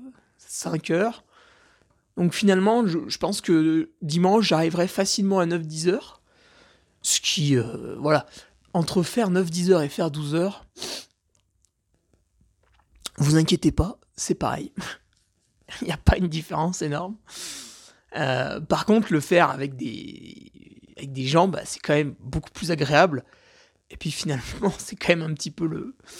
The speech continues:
le but de la pratique. Euh, donc, euh, je pense que je vais opter pour cette solution.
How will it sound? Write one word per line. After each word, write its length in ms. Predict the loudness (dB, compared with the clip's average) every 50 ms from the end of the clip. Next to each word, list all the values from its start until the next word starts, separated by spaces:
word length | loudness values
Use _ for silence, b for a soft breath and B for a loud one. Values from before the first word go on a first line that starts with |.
| B B B B B B
le 160 | -4 -2 -2 -2
but 200 | 0 -2 -4 2
de 100 | 2 4
la 120 | 2 2
pratique. 580 | 0 -2 -4 -4 -2 -4 -6 -6 -6 -8 -12 _ _ _ _ _ b b b b b b b b b b b b b _ _ -6
Euh, 600 | -2 0 2 2 2 0 -2 -4 -8 -10 -12 -10 -6
donc, 340 | -2 0 2 2 2 2 0
euh, 100 | 0 0
je 100 | -2 -2
pense 200 | -6 -6 -2 0
que 80 | -2
je 80 | 2 4
vais 60 | 4
opter 240 | 2 4 2 -2 -2
pour 160 | -2 -2 2
cette 180 | 2 2 2 2
solution. 480 | 0 0 0 0 0 0 0 0 0